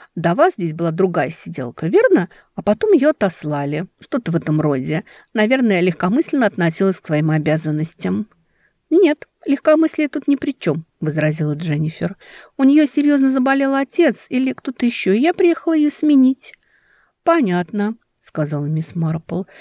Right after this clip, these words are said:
«И вы полюбили друг друга и соединили свои сердца. Это так чудесно, так чудесно!» «Ну, не знаю», усомнилась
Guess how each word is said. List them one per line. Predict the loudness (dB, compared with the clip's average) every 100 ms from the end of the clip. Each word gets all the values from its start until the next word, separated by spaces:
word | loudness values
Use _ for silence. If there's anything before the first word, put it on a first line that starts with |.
| -20 _
«И | 0
вы | 4 4 2
полюбили | 0 0 0 0 0 0
друг | 0 -2 -2
друга | 0 0 -2
и | -2 -2
соединили | 0 0 2 4 4 4
свои | 2 0 0 0
сердца. | -2 -4 -4 -6 -6 -6 _ _ -20 _ 0
Это | 0 0 -6
так | -6 -8
чудесно, | -8 -8 -6 -4 -6 -6 -12 -12 -4
так | 0 0 -2
чудесно!» | -10 -10 -6 -4 -4 -6 -10 -8 -10 -14 _ _ _ _ _
«Ну, | 0 2 2 0 -4
не | -2 0
знаю», | 2 2 2 0 -2 -8 -20 _ -12
усомнилась | -2 0 2 2 0 -4